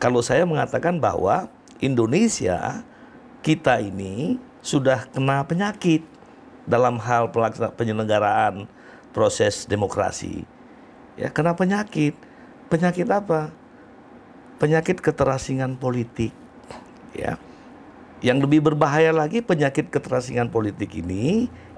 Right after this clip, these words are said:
peserta pemilunya, itu andalan utamanya adalah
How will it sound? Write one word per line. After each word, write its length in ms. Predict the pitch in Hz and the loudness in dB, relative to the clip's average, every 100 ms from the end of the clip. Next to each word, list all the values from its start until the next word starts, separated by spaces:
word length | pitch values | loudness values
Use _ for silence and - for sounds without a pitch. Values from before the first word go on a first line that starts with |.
| - | -2
peserta 500 | 170 190 180 202 190 | 0 -2 0 0 2
pemilunya, 800 | 180 185 185 254 185 92 87 - - - - - - - - - | 2 2 4 4 4 0 -4 -10 -20 -20 -20 -20 -20 -20 -20 -8
itu 240 | - 151 220 | -4 0 2
andalan 640 | 170 175 185 202 208 196 | 4 4 4 4 2 0
utamanya 720 | 185 180 165 170 170 175 170 | -2 -2 0 0 0 0 -2
adalah 400 | 156 135 143 170 | -2 -2 0 -2